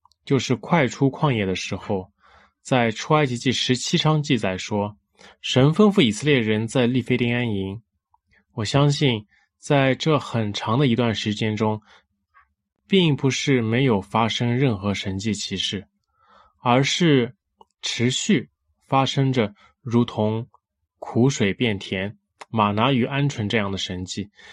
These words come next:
只是因为篇幅有限，所以不再赘述。现在神又使百姓没有水喝，完全一样的试卷，看看以色列人再做一遍以后会得几分。结果口渴的以-，以色列人开始争闹，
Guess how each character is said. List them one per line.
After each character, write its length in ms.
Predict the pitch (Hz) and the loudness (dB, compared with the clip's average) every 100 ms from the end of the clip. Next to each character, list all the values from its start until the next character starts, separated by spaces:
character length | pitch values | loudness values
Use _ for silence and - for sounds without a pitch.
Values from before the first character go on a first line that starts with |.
| - | -18
只 120 | - | -10
是 160 | 127 175 | -2 0
因 160 | 170 170 | 2 2
为 100 | 160 | 0
篇 260 | - 170 | 0 0
幅 140 | 147 160 | 2 2
有 180 | 113 | 4
限， 240 | 104 - 131 | 2 0 -2
所 240 | - 117 | 0 0
以 80 | 113 | 0
不 140 | 104 | 0
再 180 | 107 117 | -2 -2
赘 240 | 113 139 98 | 0 -2 -2
述。 320 | - 95 90 _ _ _ _ _ _ _ _ _ | -4 -8 -10 _ _ _ _ _ _ _ _ _
现 240 | - 196 | 0 2
在 160 | 175 170 | 4 2
神 260 | - 127 | 2 2
又 220 | 156 185 147 | 4 4 2
使 300 | - 131 131 | 0 0 2
百 240 | 113 101 | 0 -2
姓 200 | - 139 | 0 0
没 80 | 117 | 2
有 140 | 127 | 0
水 260 | 135 98 90 | 0 -2 -6
喝， 360 | - 110 107 - _ _ _ _ _ _ | -4 -4 -4 -8 _ _ _ _ _ _
完 340 | 117 110 110 143 | -4 0 2 0
全 240 | 123 113 | 0 0
一 40 | 107 | 2
样 180 | 117 104 | 2 0
的 40 | |
试 240 | 95 - | -4 -4
卷， 240 | 98 110 95 _ - - - | -2 -4 -4 _ -20 -20 -4
看 160 | 139 | -2
看 240 | 117 123 113 | 0 0 -2
以 80 | |
色 240 | 101 - 135 | -4 -4 0
列 100 | 135 | 2
人 220 | 113 113 | 4 0
再 240 | - 165 | 2 2
做 240 | 127 156 127 | 2 2 2
一 140 | 107 | 2
遍 240 | 107 135 98 | 2 0 0
以 60 | |
后 180 | - 120 | -2 -2
会 140 | 107 107 | 0 -2
得 160 | 104 | -2
几 180 | 101 92 | -4 -8
分。 260 | - 95 104 _ _ _ _ _ _ | -8 -10 -10 _ _ _ _ _ _
结 200 | - 135 | 0 4
果 400 | 147 135 110 107 - | 4 4 2 0 -6
口 200 | - 143 | 2 2
渴 160 | - | 4
的 120 | 117 120 | 2 2
以-， 100 | 104 - - 123 | 0 -2 -4 -2
以 80 | 107 | 0
色 160 | - | 2
列 100 | 147 | 2
人 200 | 117 110 | 4 0
开 180 | 104 127 | -2 -4
始 100 | 113 | -2
争 240 | 104 110 | -2 -2
闹， 220 | 113 92 | 0 -4